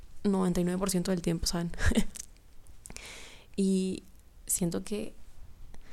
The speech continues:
nosotros a veces esperamos estar motivados veinticuatro siete, tener ganas de hacer absolutamente todo veinticuatro siete, querer plantearnos metas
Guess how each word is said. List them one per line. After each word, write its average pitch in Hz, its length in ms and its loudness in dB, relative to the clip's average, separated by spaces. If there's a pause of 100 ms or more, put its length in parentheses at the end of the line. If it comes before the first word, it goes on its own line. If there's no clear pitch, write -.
(280)
nosotros 190 840 8
a 175 120 8
veces 175 240 6
esperamos 180 600 8
estar 170 340 8
motivados - 920 10
veinticuatro 180 720 10
siete, - 520 4 (360)
tener 170 300 12
ganas 175 320 10
de 185 80 10
hacer 175 220 10
absolutamente 170 640 8
todo 175 200 12
veinticuatro 180 540 6
siete, - 440 6 (420)
querer 180 440 12
plantearnos 185 600 12
metas 180 540 12